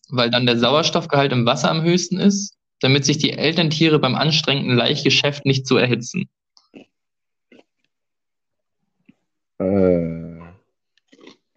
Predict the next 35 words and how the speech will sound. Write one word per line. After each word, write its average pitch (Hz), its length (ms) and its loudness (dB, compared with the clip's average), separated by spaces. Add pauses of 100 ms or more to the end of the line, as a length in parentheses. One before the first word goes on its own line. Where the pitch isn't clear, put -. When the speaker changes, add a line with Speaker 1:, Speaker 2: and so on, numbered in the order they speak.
(220)
Speaker 2:
also 101 260 -2
ich 113 140 -4
glaub, 117 240 0
schneller 135 400 0
entwickeln 139 560 -2
tun 131 240 -4
die 123 80 -4
sich 110 240 -14
nicht. 123 400 -4 (1600)
Ich - 120 -20
glaub 104 180 -2
auch 117 140 0
nicht, 123 220 -2
dass 113 180 0
Fische - 340 -4
überhitzen. 127 840 -6 (200)
Was 117 180 -8
war 123 120 -2
das 117 140 -2
andere? 143 440 -6 (1400)
Speaker 1:
Ähm, 120 540 4
weil 120 120 0
dann 120 140 0
der 120 100 0
Sauerstoffgehalt 127 680 0
im 120 120 -2
Wasser 127 240 -2
am 120 100 0
höchsten 120 340 -4
ist. - 240 -18 (460)
Speaker 2:
Ist - 240 -12
das, - 200 -12
wenn 117 100 -6
das 110 260 -10
Wasser 131 420 -12